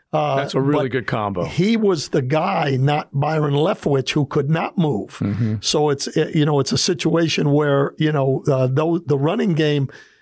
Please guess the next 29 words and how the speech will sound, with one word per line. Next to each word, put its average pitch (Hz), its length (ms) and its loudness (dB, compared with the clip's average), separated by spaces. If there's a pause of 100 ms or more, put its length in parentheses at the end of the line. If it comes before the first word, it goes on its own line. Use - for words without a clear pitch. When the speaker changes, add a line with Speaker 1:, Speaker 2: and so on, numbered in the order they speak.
Speaker 1:
set - 300 -2
the 151 80 -2
tone 214 380 0
for 160 200 0
us 135 180 -2
back 131 340 -2
then. 165 340 0 (460)
And 143 200 0
we 208 120 2
didn't 196 220 0
have, 156 460 0
we 160 160 2
had 131 160 -2
Jimmy 165 440 -2 (160)
Speaker 2:
Mm-hmm. 110 200 -2
Speaker 1:
Smith, 151 580 -2
Speaker 2:
Right. 120 260 -2
Speaker 1:
which 156 280 -2
helps. - 500 -4
You 139 140 0
know, 143 120 2
he 160 160 0
could 147 200 -4
take 160 100 -2
Speaker 2:
Heck 135 100 -6
Speaker 1:
the 135 80 -2
top 117 320 -2
Speaker 2:
yeah. 175 80 0
Speaker 1:
off. - 280 -6